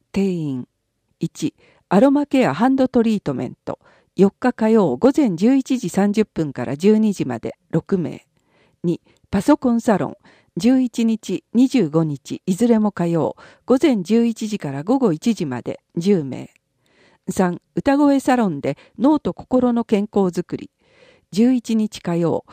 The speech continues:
午前十時四十五分から十一時四十五分まで二十名。四、エーディーエル体操。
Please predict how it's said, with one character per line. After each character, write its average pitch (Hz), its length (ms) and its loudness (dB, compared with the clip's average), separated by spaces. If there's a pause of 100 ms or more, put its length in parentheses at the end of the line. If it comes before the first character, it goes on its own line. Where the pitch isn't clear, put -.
(200)
午 269 160 4
前 247 180 4
十 269 220 2
時 190 140 -2
四 269 200 2
十 180 200 0
五 214 140 2
分 196 200 -4
か 143 140 -8
ら 135 120 -6
十 233 220 0
一 269 240 -2
時 175 140 -2
四 240 200 4
十 143 220 -2
五 196 160 0
分 156 240 -4
ま 98 100 -8
で - 180 -14 (160)
二 175 120 -2
十 165 240 0
名。 - 320 -14 (720)
四、 196 260 2 (180)
エ 262 160 6
ー - 20 0
デ 277 100 4
ィ 277 140 4
ー 262 40 4
エ 247 60 4
ル 233 80 0
体 202 240 -2
操。 - 400 -8